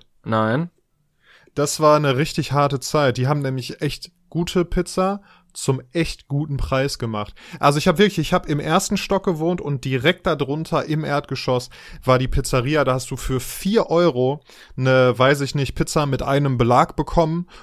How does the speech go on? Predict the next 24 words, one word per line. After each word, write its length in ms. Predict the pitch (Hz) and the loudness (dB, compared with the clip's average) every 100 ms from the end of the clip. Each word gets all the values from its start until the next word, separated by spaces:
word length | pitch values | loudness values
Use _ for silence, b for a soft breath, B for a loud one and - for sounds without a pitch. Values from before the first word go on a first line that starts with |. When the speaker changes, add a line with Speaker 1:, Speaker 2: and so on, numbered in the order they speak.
| 127 | -6
Speaker 2:
und 240 | 143 135 131 | 2 2 2
die 60 | |
Pizza 340 | 127 160 147 117 | 0 0 0 2
war 160 | 117 | 0
groß 480 | 120 117 147 175 170 | 0 0 2 2 2
und 160 | 143 131 | -2 0
da 140 | 127 | 2
war 340 | 127 127 123 127 | 4 4 2 0
eine 180 | 131 | -2
gute 340 | 123 156 190 170 | 0 0 0 -2
Menge 260 | 151 143 | -2 -4
Käse 360 | 127 156 156 143 | -4 -2 0 -2
drauf 380 | 127 127 127 127 | -2 0 0 -2
und 140 | 123 | -2
der 80 | 120 | -2
Belag 400 | 120 120 135 135 | 0 2 0 2
war 200 | 131 120 | 0 2
reichhaltig 720 | 123 131 - 131 123 127 123 127 | 2 2 2 2 2 0 -4 -6
und 160 | 123 | -6
so. 260 | - 120 120 B B B - | -2 -2 -2 B B B -2
Das 240 | 120 101 | -2 0
war 160 | 110 110 | -2 -2
echt 220 | 104 - | -6 -8
krass. 400 | - 113 - | -8 -8 -10